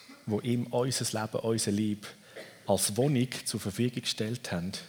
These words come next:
dürfen in dem Fall eine so eine grossartige Persönlichkeit in dieser Welt umeinander führen, umtragen. Heilung,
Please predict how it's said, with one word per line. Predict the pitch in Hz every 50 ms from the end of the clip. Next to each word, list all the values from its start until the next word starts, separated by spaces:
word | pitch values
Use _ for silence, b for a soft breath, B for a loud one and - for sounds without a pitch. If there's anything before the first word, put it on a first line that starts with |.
| - - - _ _ B B B B B B B B B B
dürfen | - 98 92 - - - 98 - - - - - - - - - - -
in | - 104
dem | 95 107 107 117 123 120
Fall | - 110 92 92 98 107 - - - - - - - -
eine | - 104
so | - - 117 123 135 143 147
eine | 156 156 160
grossartige | 160 - 117 120 127 127 - - 110 101 110 - - - 117 - 120 127 127 - - -
Persönlichkeit | - 127 120 - 98 98 127 143 139 131 - - - - 90 87 - - - - - - - - - - - - - _ _ _ _ _ _ _ _ _ - - - 120
in | 120 110
dieser | 110 104 95 95
Welt | 92 87 87 98 117 - - - - - - -
umeinander | - 127 131 131 123 123 156 180 175
führen, | - - 160 143 - - - - - -
umtragen. | - 120 139 151 - - 156 - - - - - - - - - - B B B B B B B B B _ _ _ B B B B B B B B B B B B B B B B B B B B B B B B B B B _ _ _ _ _ _ _ _ _ _ _ _ _ - - -
Heilung, | 123 123 147 165 165 160 175 175